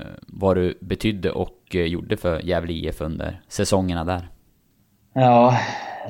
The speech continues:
Speaker 2: jag får lite rysning nu när du säger så. <laughs> Nej, det var mäktigt faktiskt. Fullsatt derby när jag var där, så det vart ju, det är många andra spelare i, som har gjort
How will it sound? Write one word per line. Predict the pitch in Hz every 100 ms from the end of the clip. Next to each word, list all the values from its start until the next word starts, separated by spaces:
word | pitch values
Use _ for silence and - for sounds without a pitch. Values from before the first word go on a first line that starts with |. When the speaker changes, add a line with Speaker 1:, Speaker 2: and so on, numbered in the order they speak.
| 92 95 101 104
Speaker 2:
jag | 107
får | 113
lite | 104 104
rysning | 101 101 - 117
nu | 98
när | 92
du | 95
säger | - 95
så. | - - 104 101 -
<laughs> | 107 - - - - - - - - - _ _ -
Nej, | 90 92 90
det |
var | 98 95 -
mäktigt | 95 95 - - 107 -
faktiskt. | 113 110 113 - - - _ _ - - _ _ _ _ _ _ _ - -
Fullsatt | 98 95 - 101 101
derby | 101 98 98 98
när | 95
jag |
var | 95
där, | 92 50 -
så | - 50 50 110 - _ _ _ _ _ _ -
det | 117
vart | 110 110 -
ju, | 113 110 - - - - - - -
det | 110
är |
många | 110 104 107 107
andra | 107 107 104 104
spelare | - - 104 98 92 92
i, | 92 -
som | - 98
har | 101
gjort | 104 -